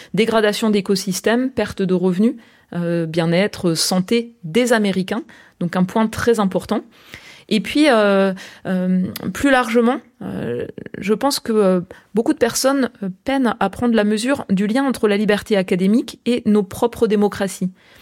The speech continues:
Quand on regarde la construction de la République française, elle s'est faite contre des obscurantismes, contre un pouvoir autoritaire. Et, euh, l'héritage des Lumières, c'est aussi ça. C'est aussi en fait cette liberté académique, l'esprit critique,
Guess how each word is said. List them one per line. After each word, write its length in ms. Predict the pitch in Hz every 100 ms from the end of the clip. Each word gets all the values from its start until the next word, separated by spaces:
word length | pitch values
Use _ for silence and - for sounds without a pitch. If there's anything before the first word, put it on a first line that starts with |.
| - - - _
Quand 160 | - 214
on 60 | 262
regarde 160 | 311
la 80 | 240
construction 540 | - 254 - 233 277
de 40 | 269
la 180 | 196 180
République 380 | 185 180 180
française, 520 | - 170 165 240 294 165 - - - -
elle 160 | 175
s'est 100 | -
faite 240 | 196 240 -
contre 300 | 185 180 190
des 180 | 180 175
obscurantismes, 800 | 185 - 208 220 202 - 175 -
contre 240 | - 180 185
un 60 |
pouvoir 340 | 170 185 190 185
autoritaire. 720 | 170 165 165 - 254 240 170 - - _
Et, 220 | 233 262
euh, 160 | 214 185
l'héritage 480 | 190 196 220 247 208
des 80 | 202
Lumières, 440 | 208 233 277 180
c'est 200 | - -
aussi 280 | 214 208 220
ça. 240 | 214 185 190
C'est 180 | - 208
aussi 220 | 208 -
en 80 | 285
fait 180 | 277 277
cette 220 | - 196
liberté 400 | 214 220 214 220
académique, 580 | 196 190 180 185 226 - - - -
l'esprit 320 | 185 185 -
critique, 560 | 185 175 - 220 247